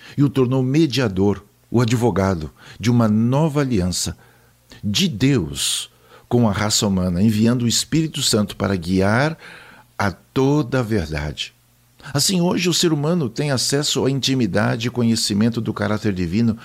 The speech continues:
que vale agora e por toda a eternidade. A logística divina foi construída no tempo, mas a entrega tem validade e garantia eterna,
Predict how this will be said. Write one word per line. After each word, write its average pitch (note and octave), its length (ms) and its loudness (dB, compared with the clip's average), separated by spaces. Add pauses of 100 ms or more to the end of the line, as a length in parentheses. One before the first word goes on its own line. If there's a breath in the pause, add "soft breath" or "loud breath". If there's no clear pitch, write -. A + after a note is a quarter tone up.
(160 loud breath)
que B2+ 100 -2
vale A#2+ 360 0 (140 loud breath)
agora A#2+ 640 0 (400)
e B2+ 40 -2
por C3 220 -2
toda E3+ 360 -2
a - 20 0
eternidade. D#2 760 -6 (800 loud breath)
A A#2 60 0
logística B2+ 540 2
divina A2 460 0 (160 loud breath)
foi D3 200 0
construída C3+ 680 0 (140 loud breath)
no D#3 160 2
tempo, C3+ 540 -4 (380)
mas A2+ 220 0
a A2 40 2
entrega G2+ 640 0 (380)
tem G#2 120 2
validade F#2 840 -2
e A2 100 -4
garantia F#2 560 -2
eterna, D#2+ 500 -6